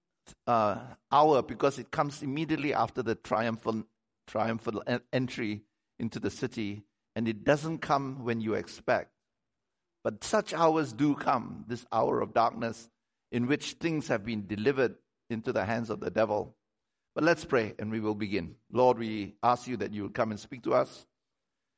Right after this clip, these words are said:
that in these days you will cause us to triumph, that just as you triumphantly entered into the city, this hour of darkness will result in triumph as well. We ask you that you speak to us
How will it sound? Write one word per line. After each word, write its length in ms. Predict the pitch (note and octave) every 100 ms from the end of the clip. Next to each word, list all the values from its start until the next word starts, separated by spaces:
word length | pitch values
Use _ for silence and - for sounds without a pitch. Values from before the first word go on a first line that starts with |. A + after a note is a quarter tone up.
| _ _ _ -
that 180 | A2 A2+
in 120 | A#2
these 500 | C#3+ C#3 C3+ - - -
days 560 | A#2 D3 D#3+ F3+ - -
you 200 | A#2 B2
will 100 | A#2+
cause 280 | - C3+ A2+
us 240 | A#2+ -
to 180 | - A#2+
triumph, 440 | - A#2 A2 G2 - _ _ _ _ _ _ _ _ _ _ _ - _ _ _
that 120 | - G#2+
just 200 | C#3+ C3+
as 160 | A2+
you 100 | C3
triumphantly 1300 | B2 - C3 C#3+ C#3 - C#3+ C3 C#3 C#3 C3+ B2+ -
entered 320 | C3+ B2+ A#2
into 160 | A#2+ A2
the 120 | G#2+
city, 520 | - - D#3 D3+ D3+ _ _ _ _ _ _ _ _ _ _ -
this 180 | C3+ A#2
hour 240 | B2 B2+
of 80 | A2
darkness 500 | A#2 A2+ B2 A#2 -
will 120 | G#2+
result 360 | G#2 G2+ C3 G#2+
in 100 | F#2
triumph 420 | - G2+ G2+ F2+
as 160 | E2 F#2
well. 280 | E2 D2 - _ _ _ _ _ _ _ _ _ _ _ _ _ _ _ _ _ _ _ _ _ _ _
We 160 | G2+ A2
ask 300 | A#2+ - -
you 80 | G#2
that 120 | F#2
you 120 | G#2
speak 300 | - C3 G2+
to 100 | G#2+
us 360 | A#2 C#3+ -